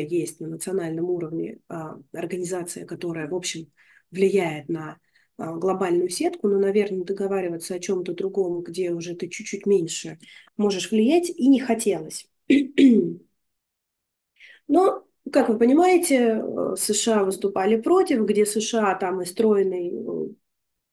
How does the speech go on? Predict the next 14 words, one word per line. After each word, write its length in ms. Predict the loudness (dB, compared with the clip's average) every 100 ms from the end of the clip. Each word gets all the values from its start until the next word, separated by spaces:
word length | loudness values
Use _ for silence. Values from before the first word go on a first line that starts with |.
| _
хор 260 | 2 2
поддержки 520 | 2 0 2 0 0 -2
сателлитов, 640 | -2 2 4 4 2 0
но 220 | -2 -2 -6 -20 -18 -20 -20 _
вместе 400 | 6 8 8 6
с 100 | 2
тем, 340 | 0 -2 -4 -16 _ _ _ _ _ -10
э, 240 | -8 -8 -14 _ _ -18 -18 _ _ -20 -8
развивающиеся 760 | 0 2 2 2 2 0 -2 -4
страны 400 | -2 0 2 2
тоже 320 | 2 2 0
были 200 | -6 -6
достаточно 720 | -4 -4 -4 -4 -6 -6 0
уверены 720 | 2 4 4 4 0 -4 -6